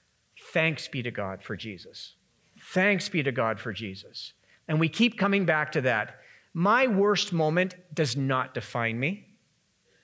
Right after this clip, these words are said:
Your worst moment does not define you. What happened on your behalf is what defines you. Jesus,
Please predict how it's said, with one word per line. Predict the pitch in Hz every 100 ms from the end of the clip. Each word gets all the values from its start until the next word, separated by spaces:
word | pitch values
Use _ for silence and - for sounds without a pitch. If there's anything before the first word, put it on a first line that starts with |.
| -
Your | 156 202 262 240
worst | 208 190 -
moment | 175 160 170 156
does | 143
not | 147 139 -
define | 127 - 117 110 113
you. | 127 196 233 - _ _ _ _ _ _ _ -
What | 180 156
happened | 180 240 - 220 185
on | 180
your | 175 160
behalf | 147 135 120 95 98
is | 156 127
what | 123
defines | 117 - 123 107 95
you. | 107 92
Jesus, | 101 170 214 233 214 220 220